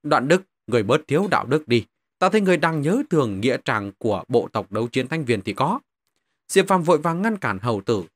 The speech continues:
khiến hắn kín miệng một chút. "Người sao lại hoài nghi nhân phẩm của ta cơ chứ?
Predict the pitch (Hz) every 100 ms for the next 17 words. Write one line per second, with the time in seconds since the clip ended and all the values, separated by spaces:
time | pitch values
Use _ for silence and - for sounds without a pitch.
0 | _ - 131 113 156 - 175 254 233 92
1 | 95 - 220 - _ _ _ _ - 160
2 | 143 135 139 117 101 120 95 104 110 98
3 | 113 120 110 113 95 107 117 98 107 190